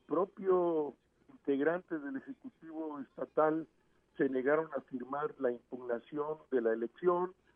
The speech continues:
que tuvo que enviar el Ejecutivo desde Ciudad de México, el Ejecutivo Nacional, a un, eh,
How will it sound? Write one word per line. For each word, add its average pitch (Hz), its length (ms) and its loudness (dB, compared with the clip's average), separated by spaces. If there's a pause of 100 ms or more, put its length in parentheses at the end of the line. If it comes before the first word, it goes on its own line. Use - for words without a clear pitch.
(300)
que 127 100 2
tuvo 156 460 -2
que 151 380 4
enviar 151 500 2
el 147 120 -4
Ejecutivo 143 840 -8
desde 123 460 0 (120)
Ciudad 120 180 2
de 123 80 -6
México, - 420 -6
el 123 60 2
Ejecutivo 139 460 -6
Nacional, 135 580 -2 (540)
a 117 100 6
un, 131 180 0 (460)
eh, 123 240 0